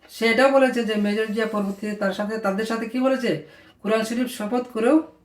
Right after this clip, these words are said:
তাদের সাথে বেইমানি করেছে। তাই লাইভটা দেখবেন, লাইভটা দেখে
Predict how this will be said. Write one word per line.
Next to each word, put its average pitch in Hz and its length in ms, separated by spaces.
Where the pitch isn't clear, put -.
তাদের 190 200
সাথে 220 220
বেইমানি 208 400
করেছে। 160 400
তাই 202 180
লাইভটা 214 300
দেখবেন, 247 460
লাইভটা 214 400
দেখে 247 560